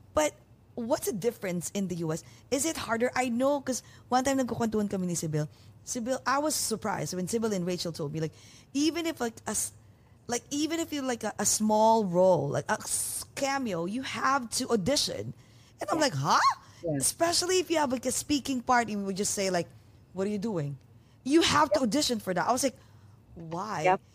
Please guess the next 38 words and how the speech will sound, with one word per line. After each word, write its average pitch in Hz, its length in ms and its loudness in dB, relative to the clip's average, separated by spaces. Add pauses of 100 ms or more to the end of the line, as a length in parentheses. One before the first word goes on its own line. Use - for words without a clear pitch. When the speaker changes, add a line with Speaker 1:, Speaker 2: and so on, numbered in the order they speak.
(140)
Speaker 1:
So, - 220 -6 (280)
paano? 320 480 0
Like, 285 220 -4
ikwento 339 500 -2
nga, 311 300 2
uh, 269 240 -2
for 302 160 -6
those 294 160 0
people 262 400 -4
that 240 100 -4 (420)
they're 202 360 2
oblivious, 175 560 -2
obviously. 160 420 -2
They 185 140 0
don't 196 160 0
know 185 260 4
where 175 380 -2
to 196 80 -8
start, 170 400 -2
how 175 320 -2
to 190 80 -6
start. 156 340 -2 (720)
I 170 120 0
mean, 160 240 -2
where 185 180 0
to - 120 -4
go. 160 340 0 (220)
Kwento 311 300 -4
nga, 311 100 -2
paano 262 260 0
sila 247 180 -2
magsa-start? 190 460 -4 (1200)
Speaker 2:
Well, 262 120 8
kung 269 240 8
dito, 202 520 8
so 285 240 4 (160)
really, 302 440 6
it, 233 120 4